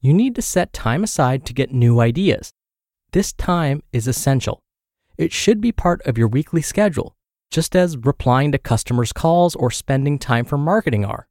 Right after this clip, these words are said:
So, spend some time alone, in nature preferably, and allow inspiration to come to you.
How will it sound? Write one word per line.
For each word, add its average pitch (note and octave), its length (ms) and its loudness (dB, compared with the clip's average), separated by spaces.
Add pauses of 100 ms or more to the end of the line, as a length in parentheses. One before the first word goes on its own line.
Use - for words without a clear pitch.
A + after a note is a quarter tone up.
(500)
So, - 280 0 (200)
spend G3 320 -2
some B3+ 160 -4
time F3 260 -2
alone, D3+ 440 -2 (280)
in G#3+ 200 2
nature G#3 300 0
preferably, - 640 -4 (340)
and C3 100 4
allow C#3 500 2
inspiration A#2+ 840 0 (160)
to - 80 -8
come G#2+ 280 0
to G2 120 -4
you. - 180 -8